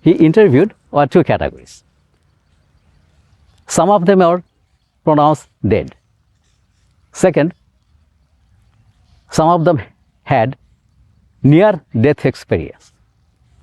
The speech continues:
He took interview of these people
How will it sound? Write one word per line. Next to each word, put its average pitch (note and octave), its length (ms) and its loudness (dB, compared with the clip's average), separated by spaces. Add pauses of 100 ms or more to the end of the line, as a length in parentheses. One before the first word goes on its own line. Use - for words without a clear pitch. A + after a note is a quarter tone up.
(180)
He D3+ 220 0 (420)
took G#3 300 0 (100)
interview E3+ 400 2
of C3+ 80 -2
these C#3 160 -2
people C3 380 -2